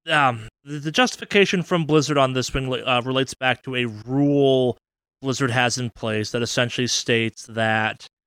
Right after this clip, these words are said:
uh, Blizzard can kind of, without really justifying it, step in and have, uh,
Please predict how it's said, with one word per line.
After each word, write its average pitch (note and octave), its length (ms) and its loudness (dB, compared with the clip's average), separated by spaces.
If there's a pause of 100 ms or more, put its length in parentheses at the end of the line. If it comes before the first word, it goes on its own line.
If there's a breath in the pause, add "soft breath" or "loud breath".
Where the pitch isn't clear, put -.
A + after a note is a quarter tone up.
(720)
uh, B2+ 120 -6
Blizzard D3+ 640 0
can C3+ 560 2
kind B2+ 200 0
of, B2 80 -6
without C#3 520 2
really C3 220 -2
justifying A2+ 920 -2
it, A2 340 -4 (760)
step - 460 2
in C3+ 160 4
and B2 120 0
have, A#2 640 0
uh, G#2+ 160 -6